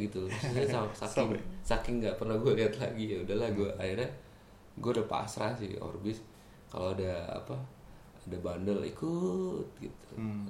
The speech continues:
Speaker 1: Biar nggak sayang aja gitu. Cuman
Speaker 2: Tapi kalau misalnya emang ada niatan untuk lanjut ngerjain lagi, bukannya bad move kalau misalnya mau dibundle-bundle? Oh iya,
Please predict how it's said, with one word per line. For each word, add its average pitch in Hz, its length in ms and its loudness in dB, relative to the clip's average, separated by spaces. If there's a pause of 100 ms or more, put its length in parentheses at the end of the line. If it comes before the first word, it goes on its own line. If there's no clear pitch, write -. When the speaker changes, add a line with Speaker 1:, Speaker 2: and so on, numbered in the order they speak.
(100)
Speaker 1:
Biar 104 220 6
nggak 104 340 4 (220)
sayang 110 440 2
aja 110 460 4
gitu. 104 400 0
Cuman 131 260 -2 (500)
Speaker 2:
Tapi - 140 -2
kalau 233 160 2
misalnya 214 240 0
emang 165 180 0
ada 131 140 2
niatan 120 340 0
untuk 123 160 -4 (140)
lanjut 127 320 -2
ngerjain 120 320 2
lagi, 117 200 0
bukannya 131 380 -2 (300)
bad 120 220 0
move 117 180 -4
kalau 110 180 0
misalnya 107 260 -2
mau 107 120 0
dibundle-bundle? 98 580 0 (2500)
Oh 151 100 -6
iya, 113 160 -2